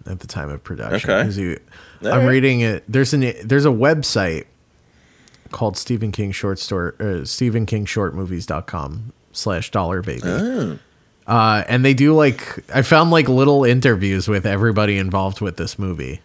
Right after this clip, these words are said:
Speaker 1: and one of them is the boy. And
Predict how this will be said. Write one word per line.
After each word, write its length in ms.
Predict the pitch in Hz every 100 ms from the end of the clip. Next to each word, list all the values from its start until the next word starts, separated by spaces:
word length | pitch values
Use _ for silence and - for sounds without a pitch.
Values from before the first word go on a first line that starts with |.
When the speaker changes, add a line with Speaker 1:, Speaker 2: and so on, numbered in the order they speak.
| _
Speaker 1:
and 160 | - 92
one 140 | 92
of 100 | 92
them 340 | 90 90 87 82
is 520 | - 87 90 - - - _ _ _
the 120 | - 92
boy. 400 | 101 95 78 107 _ _ _ _ _ _
And 400 | 107 101 95 92